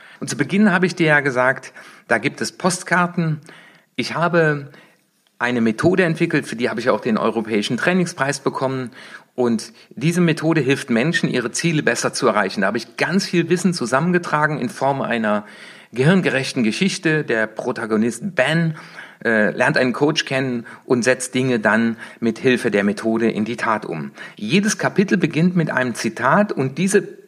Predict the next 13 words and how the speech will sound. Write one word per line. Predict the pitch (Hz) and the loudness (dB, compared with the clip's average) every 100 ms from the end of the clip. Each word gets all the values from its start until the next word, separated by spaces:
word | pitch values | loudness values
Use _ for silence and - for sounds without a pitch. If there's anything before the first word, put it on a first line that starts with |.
| _ | _
Zitate | - 143 131 160 185 190 143 | -8 -6 0 0 2 0 0
habe | 151 | 0
ich | 160 - | -2 0
von | 139 131 - - - - - - | -2 -4 -8 -14 -20 -20 -18 -6
einem, | 123 120 113 110 104 98 - - - - | -2 0 2 2 2 -4 -14 -20 -20 -6
äh, | 113 110 | 0 0
Künstler | - 180 190 151 120 | 2 0 2 0 4
gestalten | 113 - - 123 175 202 185 | 4 2 0 0 2 2 4
lassen, | 170 170 170 160 156 | 2 2 0 0 0
auf | - - | -4 -4
Postkarten | 170 180 - 170 180 185 | -4 -2 -2 -2 0 0
gedruckt | 165 165 175 175 - - - - - - - _ | -2 0 0 0 -10 -20 -20 -20 -18 -18 -20 _
und | 131 123 113 | 2 2 -2